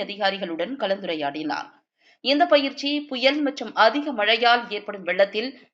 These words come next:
பொதுமக்களை பாதுகாப்பாக மீட்பது குறித்த வகையில் தத்ரூபமாக நடைபெற்றது. பயிற்சியில் வருவாய்த்துறை, காவல்துறை,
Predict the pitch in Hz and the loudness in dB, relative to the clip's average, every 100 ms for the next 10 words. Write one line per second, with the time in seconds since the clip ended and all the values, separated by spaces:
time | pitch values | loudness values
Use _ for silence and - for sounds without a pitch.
0 | _ - 247 311 339 320 277 285 226 220 | _ 4 6 6 2 4 2 4 6 6
1 | 233 233 214 214 220 262 220 196 196 196 | 4 2 4 6 4 2 -8 -10 -12 -12
2 | 190 196 180 170 196 175 302 262 208 294 | -12 -8 -6 -4 -4 -6 -4 2 2 0
3 | 302 262 220 190 220 185 151 143 180 139 | -4 -2 0 0 -2 -6 -8 -8 -10 -10
4 | - _ _ _ _ - 285 339 - 330 | -16 _ _ _ _ 4 4 4 -4 -2
5 | 311 311 233 254 269 262 233 240 320 214 | -2 4 4 6 2 2 0 -2 2 6
6 | 220 233 247 226 | 6 4 -2 -4